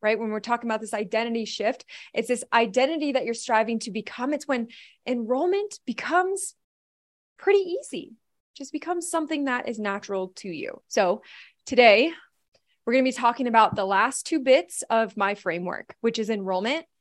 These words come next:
and delivery. We thought qualifications. In this industry specifically, your results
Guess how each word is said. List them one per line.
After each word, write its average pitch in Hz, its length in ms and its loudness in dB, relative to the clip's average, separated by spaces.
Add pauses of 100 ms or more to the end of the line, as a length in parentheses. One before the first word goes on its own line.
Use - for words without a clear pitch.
(160)
and 226 400 -2
delivery. 180 720 -6 (640)
We 254 140 -2
thought 262 200 4
qualifications. 254 720 -2
In 311 280 2
this 294 160 -2
industry 262 400 -2
specifically, 254 680 -2
your 247 300 4
results 262 420 2